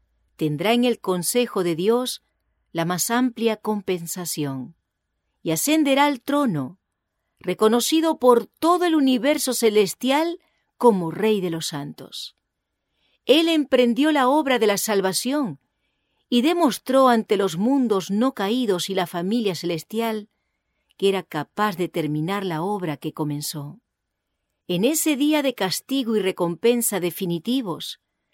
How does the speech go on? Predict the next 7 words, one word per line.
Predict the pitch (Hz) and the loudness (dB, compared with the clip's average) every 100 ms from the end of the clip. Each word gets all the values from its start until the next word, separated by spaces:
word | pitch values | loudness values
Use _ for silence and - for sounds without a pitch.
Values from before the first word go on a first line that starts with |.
| _ _ _ - | _ _ _ 0
tanto | 302 359 - 320 | 0 0 0 0
los | 269 - | 2 0
santos | 226 196 175 185 | 0 -2 -2 -4
como | - 190 185 | 0 0 2
los | 185 | -2
pecadores | - - 190 175 214 165 160 - - _ _ _ _ _ _ | -2 -2 0 2 2 2 -2 -4 -14 _ _ _ _ _ _
reconocerán | 185 220 - 226 214 - 208 233 320 240 143 | 2 2 6 4 4 2 2 2 2 0 -2